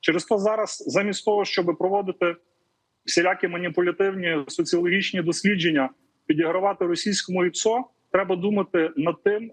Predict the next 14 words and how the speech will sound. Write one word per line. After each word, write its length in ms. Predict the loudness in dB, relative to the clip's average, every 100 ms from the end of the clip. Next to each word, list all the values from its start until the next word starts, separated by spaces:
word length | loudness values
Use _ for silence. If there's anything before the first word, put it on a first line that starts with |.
| -6
е, 200 | -2 -2 -2
щоб 420 | -2 0 0 0
ми 260 | 0 -2
стали 380 | -2 0 0 0
якомога 520 | -2 -2 -2 0 0 -4 _ _ _ -14
більш 380 | -2 0 0 0
сильнішими, 600 | 0 0 0 0 0 -2 -4 _ _ _ _ _
щоб 300 | -2 0 2
ми 100 | 0
могли 500 | 0 0 2 0 -2 -6 _ _ -2
максимально 640 | -2 0 2 2 0 -2
довгий 360 | 0 0 -2 -2
період 380 | -2 0 -2
часу 540 | 0 0 0 -2 -4